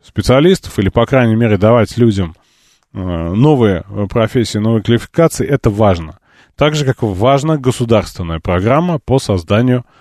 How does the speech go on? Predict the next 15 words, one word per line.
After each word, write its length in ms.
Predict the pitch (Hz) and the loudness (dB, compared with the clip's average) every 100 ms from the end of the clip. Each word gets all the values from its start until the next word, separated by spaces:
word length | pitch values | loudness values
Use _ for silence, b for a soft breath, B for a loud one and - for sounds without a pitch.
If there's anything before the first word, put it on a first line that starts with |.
| b | b
рабочих 640 | - 113 85 82 - - _ _ _ | -2 -2 -2 -6 -8 -12 _ _ _
мест. 360 | 104 101 82 - _ b b b b b b b _ - | 0 0 0 -4 _ b b b b b b b _ -2
Это 280 | 185 160 | 0 2
надо 280 | 160 156 117 | 2 2 0
продумывать 640 | 95 135 139 143 113 107 | 0 0 2 2 2 0
системно, 680 | - 147 - 120 113 156 147 | 0 -4 0 0 2 2 0
в 80 | - | 0
том 200 | 139 127 | 0 0
числе 240 | - 139 | 0 0
правительству 480 | 127 127 123 - 127 | 2 2 0 0 -2
Мишустина, 540 | 120 120 123 - 117 123 | 0 0 -4 -4 0 2
это 180 | 123 | 2
надо 260 | 135 131 120 | 2 2 0
вводить 500 | 104 107 131 113 87 | -2 0 0 0 -6
системно. 640 | - 95 - 98 80 76 | -8 -10 -2 -2 -4 -12